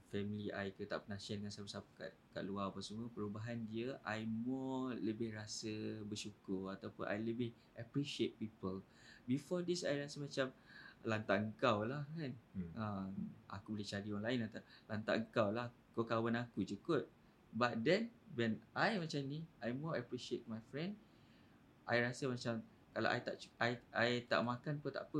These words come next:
Speaker 1: bagi kawan I makan dulu. Faham tak?
Speaker 2: Hmm.
Speaker 1: Sampai macam tu sekali. Because this is our second chance untuk be nice and be kind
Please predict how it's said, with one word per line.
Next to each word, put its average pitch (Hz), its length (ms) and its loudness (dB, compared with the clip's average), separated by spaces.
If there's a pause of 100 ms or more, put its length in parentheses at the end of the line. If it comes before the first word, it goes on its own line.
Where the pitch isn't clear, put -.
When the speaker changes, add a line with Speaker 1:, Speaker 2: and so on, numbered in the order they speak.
Speaker 1:
bagi 113 240 0
kawan 110 240 -2
I 107 160 -2
makan 101 320 -6
dulu. - 160 -16 (840)
Faham 104 240 -2
tak? - 160 -6
Speaker 2:
Hmm. 117 80 -8
Speaker 1:
Sampai 107 240 0
macam 107 320 -4
tu 107 80 -4
sekali. 101 400 -6 (400)
Because 156 560 4 (240)
this 151 320 4
is - 400 -4 (400)
our 120 240 6
second 117 400 0
chance 101 480 0
untuk 113 480 0 (320)
be 127 480 4 (480)
nice 117 640 2
and 113 240 2
be 120 240 0
kind 113 160 2